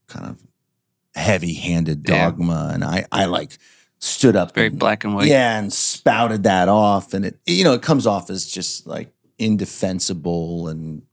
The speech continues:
Speaker 1: you know, because I had studied, and it's like, you know, it sounds like it's authority. And so,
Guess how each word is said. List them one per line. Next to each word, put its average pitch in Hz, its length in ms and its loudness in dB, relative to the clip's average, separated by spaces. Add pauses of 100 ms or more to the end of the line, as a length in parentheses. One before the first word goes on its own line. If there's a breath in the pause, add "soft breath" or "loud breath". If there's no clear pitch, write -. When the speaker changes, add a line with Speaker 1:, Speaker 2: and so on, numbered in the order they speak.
(160)
Speaker 1:
you 101 80 -2
know, 87 180 -4
because 101 400 2
I 90 120 4
had 82 260 -4
studied, 92 960 -2
and 82 160 -8
it's - 280 -10
like, - 400 -16 (200)
you - 200 -8
know, - 120 -8
it - 140 -10
sounds 82 500 -4 (580)
like 87 300 -6
it's - 160 -6
authority. 90 800 0 (760)
And - 480 -4
so, - 600 -4